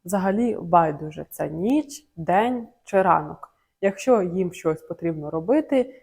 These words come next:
їм все одно на оточуючих. Вони можуть, наприклад, вирішити святкувати весілля в себе дома, і, звичайно, що весілля святкується вночі, і їм байдуже на сусідів, хочуть вони спати,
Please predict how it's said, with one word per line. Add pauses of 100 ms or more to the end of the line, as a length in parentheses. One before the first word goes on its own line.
(120)
їм
все
одно
на
оточуючих.
Вони
можуть,
наприклад,
вирішити (340)
святкувати
весілля
в
себе
дома, (100)
і,
звичайно,
що
весілля
святкується (480)
вночі, (140)
і
їм
байдуже
на
сусідів,
хочуть
вони
спати,